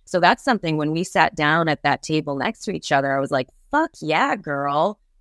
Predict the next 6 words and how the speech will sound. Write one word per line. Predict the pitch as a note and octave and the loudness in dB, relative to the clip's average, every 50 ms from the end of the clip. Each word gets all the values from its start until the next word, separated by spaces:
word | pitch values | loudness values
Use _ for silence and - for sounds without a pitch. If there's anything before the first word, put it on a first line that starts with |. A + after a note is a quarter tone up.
| _ _ _ - | _ _ _ 0
go | E3+ F3 A3+ D4 E4+ E4 | 2 2 4 4 2 0
you | A3 D#3+ D3+ D3+ D#3+ D#3+ F#3 C#4 D#4 A#3+ E3+ C#3 C#3 C3+ - - | -2 -6 -6 -4 -2 0 2 2 4 4 4 2 0 -2 -4 -4
for | - E3+ E3 D#3+ | -4 -2 -2 -2
really | D3+ D#3+ E3+ F3 G#3 A#3 A#3+ A#3 | 0 0 2 2 2 2 2 0
helping | G#3 - - - - D3+ D3+ E3 G#3 - - D3+ C#3 C3 C3 A2 G2 A2+ A2+ G2 - _ _ _ _ _ _ _ _ | -2 -6 -6 -2 0 0 0 0 -2 -2 -2 -2 0 0 -2 -2 -4 -4 -6 -8 -12 _ _ _ _ _ _ _ _
people | - E3+ D#3 D#3 - _ - C#3+ C#3+ C#3 F#2+ F#2 F#2+ F#2 - | -4 -2 -2 -2 -2 _ -6 -6 -4 -4 -4 -4 -4 -4 -6